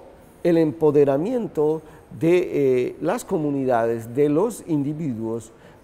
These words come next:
eh, como productores de energía, que producen no solamente para su autoconsumo, sino también para vender a la red.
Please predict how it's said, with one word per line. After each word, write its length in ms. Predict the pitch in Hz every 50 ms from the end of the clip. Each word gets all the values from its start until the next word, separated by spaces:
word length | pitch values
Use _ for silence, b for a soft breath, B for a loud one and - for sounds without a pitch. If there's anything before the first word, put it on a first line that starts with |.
| - _ -
eh, 340 | 123 123 120 120 117 - - - -
como 320 | - 160 156 143 143 139 135
productores 880 | - - 156 170 156 135 107 - - - 277 302 330 311 220 156 120
de 100 | 127 120
energía, 600 | 110 107 107 107 120 117 - - 247 123 - - - - - B B B B B B B -
que 200 | - - 156 156
producen 560 | 151 - 170 175 175 214 269 180 175 175 170 208
no 80 | 285
solamente 540 | 269 - 285 247 202 170 170 170 160 - 156
para 240 | - - 160 147 117
su 200 | - - 147 151
autoconsumo, 920 | 175 214 - - 139 - - 131 127 123 - - 135 117 110 113 123 - -
sino 400 | - - - 175 175 208 262 -
también 400 | - 165 147 147 175 214 285 285
para 260 | - - 151 143 127
vender 520 | 113 117 120 127 156 247 294 269 - - -
a 120 | - -
la 120 | 123 120 123
red. 280 | - - 76 - -